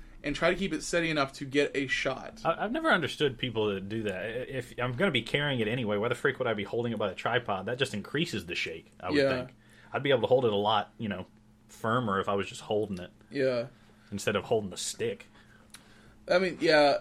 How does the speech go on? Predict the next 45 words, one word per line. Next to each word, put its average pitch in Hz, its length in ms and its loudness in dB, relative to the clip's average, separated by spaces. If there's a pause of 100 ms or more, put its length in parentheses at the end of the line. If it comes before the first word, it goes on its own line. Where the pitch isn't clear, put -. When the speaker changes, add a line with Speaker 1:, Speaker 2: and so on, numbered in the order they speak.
Speaker 1:
it, - 200 -4
like, 156 280 2
he, 185 160 -12
he 190 280 -4
wanted 202 360 2
to 185 360 0
use 160 320 -6
the 151 80 -6
tripod 147 520 6
in 143 160 -2
case, 139 360 0
like, 131 160 0
I 104 60 -2
got 127 200 0
into 135 180 -4
a 131 40 0
good 123 200 -6
spot 117 420 2
where 123 160 0
I 120 140 2
can 131 140 -8
just 127 180 -6
put 131 160 0
it 131 100 2
down 127 320 -4
and 123 320 -10 (380)
have 127 260 -4
a, 120 80 -4 (280)
have 131 200 -2
a 120 80 -6
stable 131 480 -6
angle. 127 380 -10 (800)
But 143 180 6
the, 147 160 4
I 143 140 2
couldn't 151 320 -2
re-screw 135 500 0
it 120 80 -2
on, 123 280 -4
so 131 120 -6
I 127 60 -4
had 135 180 -6
to 127 60 -10
hold 120 340 -8
it. 139 180 -6